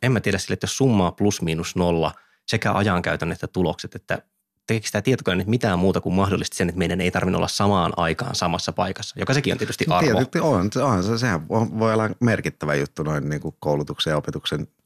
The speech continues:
Speaker 2: saatavuuden kannalta ja emme vielä asu kaikki täällä.
Speaker 1: Niin ja mäkin
Speaker 2: Tätä
Speaker 1: suoritin sen siis Helsingissä ollessani sen kurssin, että sinänsä ikään kuin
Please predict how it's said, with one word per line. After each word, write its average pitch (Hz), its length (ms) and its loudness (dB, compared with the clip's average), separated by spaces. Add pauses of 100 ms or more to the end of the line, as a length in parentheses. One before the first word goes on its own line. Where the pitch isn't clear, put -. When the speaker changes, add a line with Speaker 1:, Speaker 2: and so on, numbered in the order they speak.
Speaker 2:
saatavuuden 80 720 -4
kannalta 147 500 -4
ja 147 160 -4 (960)
emme 95 240 4
vielä 101 300 4
asu 90 260 -2
kaikki - 300 -2
täällä. 73 260 -6 (640)
Speaker 1:
Niin 185 80 4
ja 135 60 4
mäkin 139 200 0
Speaker 2:
Tätä - 60 -4
Speaker 1:
suoritin 123 280 2
sen 120 140 0
siis 131 180 0
Helsingissä 117 480 0
ollessani 127 440 0
sen - 140 -10
kurssin, - 420 -8
että - 160 -8
sinänsä 92 380 0
ikään 92 240 -4
kuin 90 140 -2